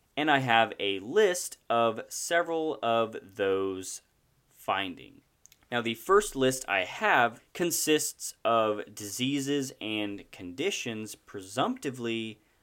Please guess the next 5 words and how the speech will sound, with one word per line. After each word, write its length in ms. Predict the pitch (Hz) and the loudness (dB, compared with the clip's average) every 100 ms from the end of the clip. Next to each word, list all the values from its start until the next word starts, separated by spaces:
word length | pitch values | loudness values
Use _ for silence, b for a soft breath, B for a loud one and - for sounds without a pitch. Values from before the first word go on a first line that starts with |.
| _ | _
service-connected 1080 | - - 131 127 110 - 101 95 90 95 85 | -16 0 4 4 0 -8 -8 -8 -6 -10 -10
with 320 | 90 87 - _ | -8 -8 -10 _
exposure 720 | 101 - - 95 92 90 87 | -10 -10 -10 -6 -6 -8 -12
to 500 | - - 87 82 76 _ _ _ | -14 -12 -12 -14 -18 _ _ _
that 300 | 90 80 69 | -6 -6 -8